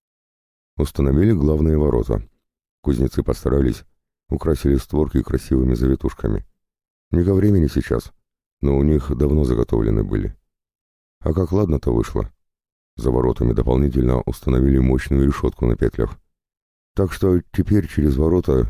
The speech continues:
никому не прорваться, пупок развяжется. Скорее через стены перепрыгнут. Кузнецы зашивались с работой, дневали и ночевали в кузнице, но обеспечивали потребное количество крепежа.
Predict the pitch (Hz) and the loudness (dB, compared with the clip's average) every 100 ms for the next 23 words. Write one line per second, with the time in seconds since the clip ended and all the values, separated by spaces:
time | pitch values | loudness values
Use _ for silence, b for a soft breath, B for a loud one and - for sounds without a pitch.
0 | - - 73 87 90 69 - 55 53 - | -4 -4 -2 2 2 2 0 -2 -2 -2
1 | 52 - _ - 107 - 95 - 69 60 | -6 -8 _ -4 -4 0 -2 0 -2 0
2 | 53 55 - - _ _ _ _ _ _ | -2 -2 -4 -8 _ _ _ _ _ _
3 | _ - - 76 71 69 65 - 69 - | _ -20 -4 0 2 2 2 2 0 0
4 | - 80 67 52 - 64 60 57 50 52 | -2 0 2 0 -2 0 0 -2 -2 -4
5 | - _ _ _ _ _ _ _ _ _ | -8 _ _ _ _ _ _ _ _ _
6 | - 65 67 - 65 58 - 62 58 57 | -4 0 0 0 0 0 0 0 0 -2
7 | - 64 69 69 52 - _ _ - 64 | -4 -2 -2 0 -4 -6 _ _ -8 0
8 | 71 73 71 64 64 - 64 62 - 60 | 2 2 2 2 0 0 0 0 0 -2
9 | 60 - 58 52 _ _ _ _ _ 98 | 0 -2 -4 -6 _ _ _ _ _ -2
10 | 120 101 - 107 - 87 85 73 71 82 | 0 0 0 -2 2 2 2 0 0 2
11 | 78 67 - 67 71 62 62 - - 52 | 2 0 0 0 0 -2 -4 -4 -2 -2
12 | 52 | -2